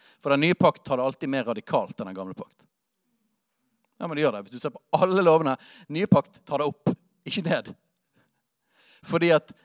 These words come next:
den gamle pakt var en ytre greie. Den nye pakt, da har det skjedd noe inni oss som gjør at vi vil. Som gjør at vi strekker oss lenger. Hvis noen tar kappen, så gir vi resten av klærne våre også.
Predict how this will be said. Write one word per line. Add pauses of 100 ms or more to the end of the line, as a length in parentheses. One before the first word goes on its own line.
(120)
den
gamle
pakt
var
en
ytre
greie.
Den
nye
pakt,
da
har
det
skjedd
noe
inni
oss
som
gjør
at
vi
vil. (640)
Som
gjør
at
vi
strekker
oss
lenger. (460)
Hvis
noen
tar
kappen,
så (1040)
gir
vi (220)
resten
av
klærne
våre
også.